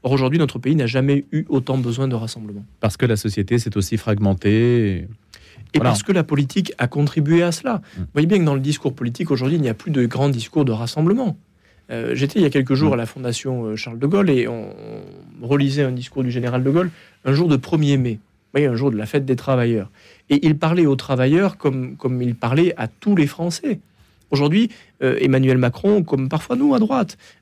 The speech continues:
Speaker 1: euh, on cherche à parler à une petite catégorie électorale. Voilà.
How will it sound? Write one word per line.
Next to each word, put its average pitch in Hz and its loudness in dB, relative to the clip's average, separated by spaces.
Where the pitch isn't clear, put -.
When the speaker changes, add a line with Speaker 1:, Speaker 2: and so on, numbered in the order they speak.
Speaker 1:
euh, 123 2
on 147 2
cherche 185 0
à 135 2
parler 147 2
à 156 2
une 139 0
petite 190 0
catégorie 143 2
électorale. 113 -6
Voilà. - -20